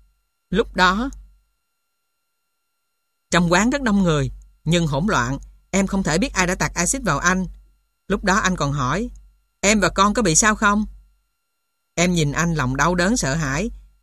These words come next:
em vội kêu taxi chở anh đến bệnh viện. May Lâm đeo kính nên hai mắt không bị hỏng hoàn toàn,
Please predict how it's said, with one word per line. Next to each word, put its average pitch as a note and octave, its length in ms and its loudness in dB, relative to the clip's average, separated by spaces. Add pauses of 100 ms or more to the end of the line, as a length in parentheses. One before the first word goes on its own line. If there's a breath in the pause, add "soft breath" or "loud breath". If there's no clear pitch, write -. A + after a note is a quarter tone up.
em F3 160 0
vội C#3+ 200 0
kêu G3 140 -2
taxi F#3+ 360 2
chở E3 160 0
anh G3 200 0
đến G3 120 2
bệnh D#3+ 180 0
viện. B2+ 280 0 (1500)
May E3 260 2
Lâm D#3+ 200 0
đeo D#3 160 0
kính F3+ 300 0 (240)
nên E3+ 220 0
hai E3+ 180 0
mắt F#3+ 180 -2
không E3+ 160 -4
bị D3 100 -2
hỏng C#3+ 200 -4
hoàn D3 220 -2
toàn, B2+ 260 -2